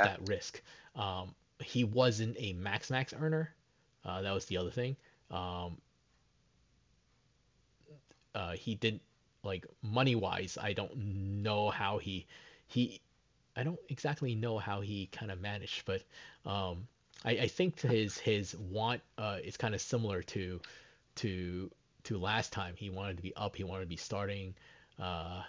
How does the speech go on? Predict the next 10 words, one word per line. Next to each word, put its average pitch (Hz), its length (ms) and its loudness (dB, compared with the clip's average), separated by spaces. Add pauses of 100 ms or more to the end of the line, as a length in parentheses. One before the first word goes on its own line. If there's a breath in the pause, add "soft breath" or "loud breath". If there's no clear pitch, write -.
(140)
and, 90 400 0
and, 90 480 -4
uh, 80 260 -6 (100)
Nashville 110 560 4 (100)
g-, 90 360 -8 (380)
gave 107 220 0
him 95 200 -2
that. - 260 -8 (1080 soft breath)
Um, 90 480 -2 (1120 soft breath)
so, 98 500 2